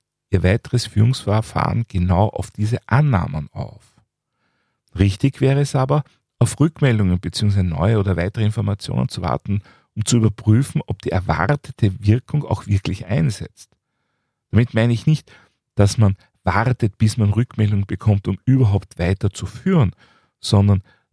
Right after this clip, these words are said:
dass man diese Rückmeldungen erwartet, um zu reflektieren und gegebene Entscheidungen, gegebene Anweisungen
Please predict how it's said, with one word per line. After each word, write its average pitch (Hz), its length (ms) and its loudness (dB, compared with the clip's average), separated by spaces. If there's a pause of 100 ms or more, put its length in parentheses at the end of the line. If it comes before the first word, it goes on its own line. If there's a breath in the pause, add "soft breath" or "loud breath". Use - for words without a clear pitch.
dass 98 260 2
man 95 200 2 (360)
diese 92 280 2
Rückmeldungen 101 680 0
erwartet, 113 920 -2
um 104 140 2
zu - 160 0
reflektieren 127 1120 -2 (600)
und 104 80 0
gegebene 120 800 2 (460 soft breath)
Entscheidungen, 101 760 -4
gegebene 92 480 0 (140)
Anweisungen 107 920 2